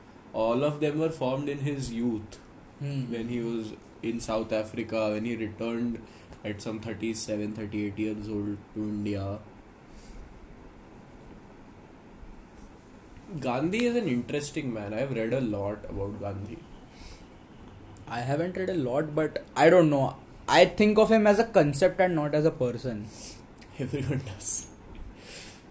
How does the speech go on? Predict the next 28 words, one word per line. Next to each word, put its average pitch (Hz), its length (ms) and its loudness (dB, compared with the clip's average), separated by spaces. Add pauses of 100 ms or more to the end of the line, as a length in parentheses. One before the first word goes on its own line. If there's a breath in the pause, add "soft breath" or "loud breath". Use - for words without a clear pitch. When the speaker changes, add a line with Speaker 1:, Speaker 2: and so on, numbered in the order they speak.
(680)
Speaker 2:
You 123 60 0
know, 139 80 6
Speaker 1:
Ga- 123 140 4
Speaker 2:
father 147 440 10
of 147 180 10
the 147 120 8
nation 131 520 2
and 110 320 -4
Speaker 1:
Hmm. - 80 -4
Speaker 2:
shit 127 160 -4
like 107 220 -4
that. 101 160 -6 (640)
Speaker 1:
It 165 160 4
is, 240 180 6
it 135 380 0
is 196 140 4
weird 147 360 4
to 180 80 2
think 160 220 2
that 160 160 2
he 139 80 0
was, 139 260 0
like, 131 220 2
a 135 60 4
normal 117 460 4
Speaker 2:
Ha. 151 340 12
Speaker 1:
person 127 180 6
who 127 360 4